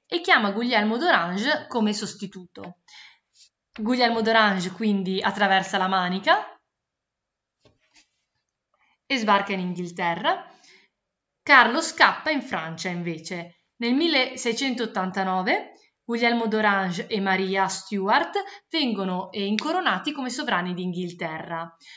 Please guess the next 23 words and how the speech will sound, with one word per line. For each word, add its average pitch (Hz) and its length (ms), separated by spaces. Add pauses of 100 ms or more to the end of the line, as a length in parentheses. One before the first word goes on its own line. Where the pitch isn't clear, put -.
(260)
Questa 370 720
viene 220 720
ricordata 240 520
nella 196 300
storia 233 580 (220)
come 302 280
la 320 120
Glorious 233 540
Revolution, 180 800 (720)
la 254 160
rivoluzione 254 760
gloriosa, 185 720 (220)
nella 359 320
quale 226 340
non 240 180
ci 320 140
furono 220 420
spargimenti 208 760
di 170 100
sangue. 175 760 (1120)
All'incoronazione, 226 1500
Guglielmo 254 520
d'Orange 185 840